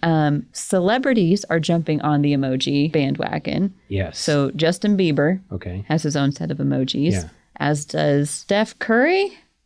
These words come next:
Speaker 1: right?
Speaker 2: The baby-faced assassin?
Speaker 1: No.
Speaker 2: Yeah.
Speaker 1: Yes?
Speaker 2: Yeah,
Speaker 1: Is he a
Speaker 2: that's
Speaker 1: sports dude?
Speaker 2: He is.
Speaker 1: Okay, good. He has an emoji set.
Speaker 2: Mm-hmm.
Speaker 1: Okay, cool. And, uh, Fetty Wap, he's a rapper.
Speaker 2: Okay.
Speaker 1: He has a set.
Speaker 2: Doesn't, uh,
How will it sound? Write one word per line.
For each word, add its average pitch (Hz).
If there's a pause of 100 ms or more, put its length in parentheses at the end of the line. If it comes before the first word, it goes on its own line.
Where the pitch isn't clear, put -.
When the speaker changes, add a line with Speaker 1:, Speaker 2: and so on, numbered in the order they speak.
(140)
Speaker 1:
right? 226
Speaker 2:
The 101
baby-faced 104
assassin? 127 (100)
Speaker 1:
No. 226 (560)
Speaker 2:
Yeah. 131
Speaker 1:
Yes? 233
Speaker 2:
Yeah, 143
Speaker 1:
Is 185
he 247
a 254
Speaker 2:
that's 254
Speaker 1:
sports 233
dude? 302
Speaker 2:
He 113
is. 107
Speaker 1:
Okay, 196
good. 156
He 175
has 208
an 233
emoji 190
set. 208
Speaker 2:
Mm-hmm. 147
Speaker 1:
Okay, 180
cool. 165 (480)
And, 180
uh, 160 (600)
Fetty 226
Wap, 262 (440)
he's 196
a 190
rapper. 196
Speaker 2:
Okay. 117
Speaker 1:
He 185
has 185
a 208
set. 233 (220)
Speaker 2:
Doesn't, 143
uh, 104